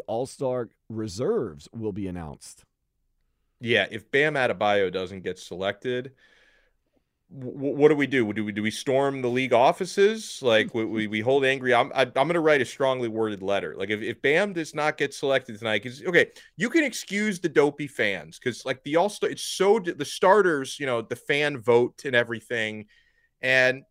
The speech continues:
Speaker 2: there's an anti-South Florida bias. We've known that forever. And then there's also just a
Speaker 1: Mm.
Speaker 2: bias of who do you watch on
Speaker 1: Mm.
Speaker 2: T V more often? And the Heat don't get a whole lot of
Speaker 1: Yeah.
Speaker 2: nationally televised games,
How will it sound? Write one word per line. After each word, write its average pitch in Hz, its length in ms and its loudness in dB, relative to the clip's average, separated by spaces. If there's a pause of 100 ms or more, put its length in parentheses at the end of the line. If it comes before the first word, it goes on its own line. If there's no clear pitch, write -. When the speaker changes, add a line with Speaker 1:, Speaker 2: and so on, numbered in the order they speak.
(140)
Speaker 2:
there's 233 220 2
an 180 80 0
anti-South 127 720 -2
Florida 104 280 -4
bias. 87 480 -6
We've 117 140 -14
known 101 200 -6
that 95 220 -6
forever. 90 440 -8
And 175 100 -2
then 277 80 -4
there's 392 200 2
also 427 260 0
just 302 240 -6
a - 40 -2
Speaker 1:
Mm. - 60 -8
Speaker 2:
bias 170 400 2
of 135 160 -2
who 240 160 -4
do 311 80 -2
you 277 80 0
watch 202 320 2
on 180 140 0
Speaker 1:
Mm. 175 40 -8
Speaker 2:
T 185 200 -6
V 214 200 -6
more 151 240 0
often? 185 360 2
And 113 140 -4
the 127 60 -4
Heat 208 360 -8
don't 175 200 2
get 170 140 2
a 147 60 2
whole 151 160 2
lot 147 180 4
of 143 60 -2
Speaker 1:
Yeah. 123 140 0
Speaker 2:
nationally 139 280 -6
televised 135 560 0
games, 208 260 -2